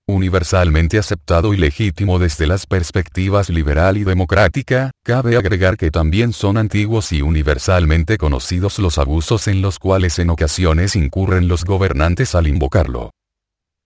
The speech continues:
Cuando el gobierno reserva información, la oculta y guarda temporalmente para entregarla al público en un momento posterior. Al reservar información, el gobierno la retiene para el uso exclusivo de un reducido grupo de funcionarios.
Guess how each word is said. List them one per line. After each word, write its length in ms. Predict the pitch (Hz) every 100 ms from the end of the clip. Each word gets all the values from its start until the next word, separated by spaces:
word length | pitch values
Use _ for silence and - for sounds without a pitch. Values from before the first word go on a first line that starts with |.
| _
Cuando 300 | 101 92 90
el 60 | 80
gobierno 440 | 71 85 95 101
reserva 500 | 92 82 107 110 107
información, 800 | 101 85 107 107 - 95 78 78 -
la 120 | 85 90
oculta 520 | 82 113 117 123 107
y 100 | 71
guarda 380 | 80 82 82 82
temporalmente 840 | 80 73 98 82 101 117 90 104
para 240 | 101 80
entregarla 720 | 82 76 85 76 85 101 82
al 140 | 65 76
público 460 | 113 123 127 120
en 60 | 113
un 140 | 104
momento 460 | 85 71 95 85 71
posterior. 680 | 92 - 92 92 62 53 - _ _ _ _ _ _ _ -
Al 160 | 90 82
reservar 540 | 95 101 101 69 87
información, 800 | 131 120 104 107 - 117 78 76 76 -
el 200 | 85 80
gobierno 500 | 80 82 98 92 87
la 120 | 92
retiene 500 | 76 - 87 92 87
para 160 | 82
el 100 | 92
uso 240 | 107 - 92
exclusivo 720 | - - 82 76 110 120 113
de 100 | 78
un 140 | 80
reducido 640 | 87 101 107 - 92 92 85
grupo 300 | 107 104 104
de 100 | 113
funcionarios. 960 | 95 82 95 85 62 57 55 53 -